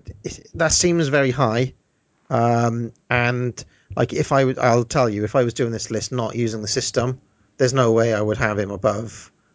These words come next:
Masawa and Kobashi. Um, like, but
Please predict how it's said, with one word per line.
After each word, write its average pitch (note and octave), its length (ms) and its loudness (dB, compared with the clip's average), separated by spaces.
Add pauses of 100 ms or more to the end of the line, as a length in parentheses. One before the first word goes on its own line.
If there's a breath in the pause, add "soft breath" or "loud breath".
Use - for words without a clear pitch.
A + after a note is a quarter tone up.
(140)
Masawa G2+ 360 -2
and G2+ 80 -8
Kobashi. G2+ 600 0 (680 soft breath)
Um, G2+ 760 0 (720)
like, A2+ 400 0
but - 320 0